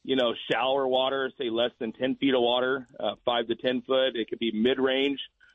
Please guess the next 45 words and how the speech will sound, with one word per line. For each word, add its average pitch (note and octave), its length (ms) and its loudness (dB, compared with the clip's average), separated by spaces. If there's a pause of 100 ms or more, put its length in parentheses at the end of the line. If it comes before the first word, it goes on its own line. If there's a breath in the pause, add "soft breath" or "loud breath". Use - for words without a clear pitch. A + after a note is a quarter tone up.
(140 soft breath)
uh, A#2 200 2
water B2+ 360 0
like A#2+ 220 0
we're A2+ 180 -4
fishing, A#2+ 500 0
uh, A2 180 2
right A#2 320 0
now. B2 500 -2 (340)
And D#3 160 0
there's E3+ 200 0
also, D#3+ 500 2
you C#3+ 160 0
can C#3+ 140 -2
fish D3 240 -2
the D3 80 0
deeper D#3 360 0
water. A2+ 520 0
Um, A2 480 0 (340)
but, C#3 320 0
uh, B2 240 2 (360)
right D#3 220 -2
now, E3+ 240 0
the D3 120 -4
pattern D3+ 400 -4
I've C#3+ 180 0
been C3+ 140 -2
on B2+ 240 0
the A#2 80 -6
last A#2+ 320 -2
few B2+ 120 -2
days A#2 360 4
is A2 120 -8
I've A2+ 120 2
been A#2 120 -2
trying C#3 240 0
to - 100 -6
stay B2+ 180 2
in B2 120 2
that A2 220 0 (140)
twenty C3 280 2
to B2 100 2
twenty-five B2 560 -2
foot B2+ 120 0
of A#2+ 80 2
water. A#2+ 380 2